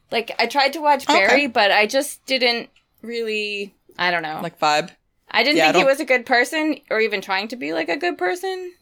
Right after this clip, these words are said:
Speaker 1: I don't know. It's, people are like, "You should have kept going," 'cause he, like, has a
Speaker 2: People have told me
Speaker 1: redemption
Speaker 2: that, too.
Speaker 1: arc, but
Speaker 2: Yeah.
Speaker 1: I don't know.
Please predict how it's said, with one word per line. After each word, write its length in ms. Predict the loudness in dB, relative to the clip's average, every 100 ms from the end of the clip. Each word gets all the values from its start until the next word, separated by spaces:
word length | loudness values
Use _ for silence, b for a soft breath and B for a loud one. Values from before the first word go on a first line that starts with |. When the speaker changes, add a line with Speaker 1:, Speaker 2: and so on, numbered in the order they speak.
| -2
Speaker 1:
I 120 | 0
don't 140 | 0
know. 280 | -2 -4 -6 _ _ -14
It's, 160 | -8
people 240 | -2 2 4
are 40 |
like, 200 | 4 4
"You 100 | 0
should 160 | -2 -2
have 80 | 0
kept 220 | 0 2
going," 320 | 2 2 0
'cause 240 | -4 -4
he, 120 | -6 -6
like, 200 | -6 -2
has 80 |
a 40 | -2
Speaker 2:
People 160 | 2
have 120 | 2 4
told 160 | 2
me 80 | 2
Speaker 1:
redemption 180 | 2 2
Speaker 2:
that, 60 | 2
too. 60 |
Speaker 1:
arc, 260 | 2 -2 -6
but 240 | 2 4 4
Speaker 2:
Yeah. 160 | 0 -6 B B B B
Speaker 1:
I 160 | 0
don't 140 | 0 0
know. 340 | -4 -6 -8